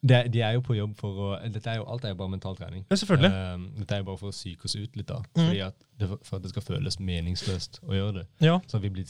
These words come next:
Speaker 1: disiplinerte, så at vi gjør alt som må gjøres uansett hva det er.
Speaker 2: Mhm.
Speaker 1: Eh, og det funker jo dritbra, så
Speaker 2: Ja.
Speaker 1: når vi får faktiske oppgaver, så gjør vi det jo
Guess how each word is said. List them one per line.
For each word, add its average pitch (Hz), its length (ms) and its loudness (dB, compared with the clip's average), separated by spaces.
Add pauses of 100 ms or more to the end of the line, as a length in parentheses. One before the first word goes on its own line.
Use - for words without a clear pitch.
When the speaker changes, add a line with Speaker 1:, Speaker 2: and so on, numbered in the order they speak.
Speaker 1:
disiplinerte, 92 720 2
så - 140 -4
at 87 80 -4
vi 90 160 0
gjør 90 160 -8 (320)
alt - 180 -8
som 98 160 0
må 87 80 0
gjøres 87 320 -2
uansett 87 380 -2
hva 98 100 0
det 90 80 -2
er. - 160 -2
Speaker 2:
Mhm. 202 160 4 (600)
Speaker 1:
Eh, 101 160 -4
og 110 100 -4
det 104 80 -8
funker 107 300 2
jo 98 40 -2 (160)
dritbra, 98 460 -4
så - 140 2
Speaker 2:
Ja. 170 80 6
Speaker 1:
når 98 100 -2
vi 95 80 -8
får 92 220 -8 (100)
faktiske 101 400 -4
oppgaver, 104 400 -2
så 95 160 -8
gjør 90 240 -8
vi 92 80 -8
det 90 60 -10
jo 87 160 -12